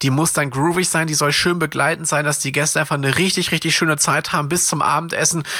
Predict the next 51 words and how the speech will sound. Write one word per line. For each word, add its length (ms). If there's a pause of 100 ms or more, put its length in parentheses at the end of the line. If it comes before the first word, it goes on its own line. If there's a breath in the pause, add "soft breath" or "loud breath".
(300 loud breath)
Ähm, 200
ich 140
glaub, 140
dann 180
haben 160
wir 80
extrem 440
vieles 340
richtig 280
gemacht 360
und 140
ich 140
sehe 160
so 140
eine 140
Hochzeit 460
irgendwo 600
und 160 (480 loud breath)
das 140
sieht 160
nicht 140
jeder 180
so, 100
aber 160
ich 100
sehe 160
so 80
eine 100
Hochzeit 340
auch 220 (100)
immer 200
so 120
ein 60
bisschen 340
an 320
wie 100
ein 220
Event 500
und 300
ein 80
Event 380
soll 160
ja 140
auch 100
die 160
Gäste, 340
das 160
sind 220
dann 140
eure 300
Hochzeitsgäste, 640